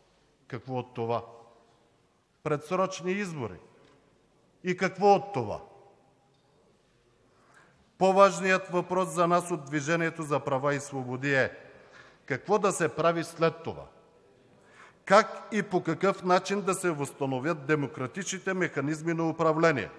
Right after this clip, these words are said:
И как да се изгради отново авторитета на държавността? Как да се върнем към нормалността? Как да започнем диалога между партиите,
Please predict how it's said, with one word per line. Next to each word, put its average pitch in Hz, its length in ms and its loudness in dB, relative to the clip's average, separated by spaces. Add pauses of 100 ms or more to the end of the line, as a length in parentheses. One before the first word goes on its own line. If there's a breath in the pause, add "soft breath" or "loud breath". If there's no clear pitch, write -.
(560 loud breath)
И 135 180 -4
как 208 240 4
да 208 120 -2
се 208 140 -6
изгради 180 600 0 (160)
отново 147 760 -2
авторитета 147 840 -4
на 135 100 -2
държавността? 110 760 -4 (1300 soft breath)
Как 202 240 6
да 202 100 2
се 196 160 2
върнем 196 480 2
към 165 240 -2
нормалността? 151 800 0 (1200 soft breath)
Как 202 260 4
да 214 100 6
започнем 202 680 2
диалога 165 560 4
между 151 360 0
партиите, 165 640 2